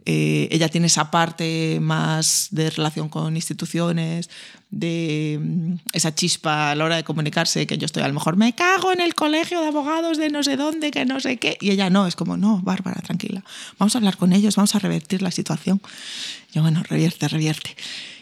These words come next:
Y entre las tres, pues, eh,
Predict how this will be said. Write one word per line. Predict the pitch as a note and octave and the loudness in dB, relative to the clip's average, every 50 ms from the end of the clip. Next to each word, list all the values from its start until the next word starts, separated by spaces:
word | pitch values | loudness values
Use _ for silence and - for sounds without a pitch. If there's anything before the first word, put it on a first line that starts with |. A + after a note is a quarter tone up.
| - _ _ - | -20 _ _ 0
Y | F#3 F#3 F#3 F3+ F3+ F3 F3 E3+ E3+ E3+ E3+ E3 E3+ | 2 4 6 6 6 6 6 6 6 6 6 6 6
entre | F3 F#3 F3+ | 6 4 4
las | F3 F3 E3+ F3 - | 4 4 4 4 2
tres, | - A3 B3 C4+ - | 4 2 2 2 2
pues, | - A3+ F#3 E3+ - - - - | 2 2 4 4 4 4 2 2
eh, | D3+ D3+ D3+ D3 D3 D3 C#3+ D3 D3+ | 0 0 0 0 0 0 0 -2 -2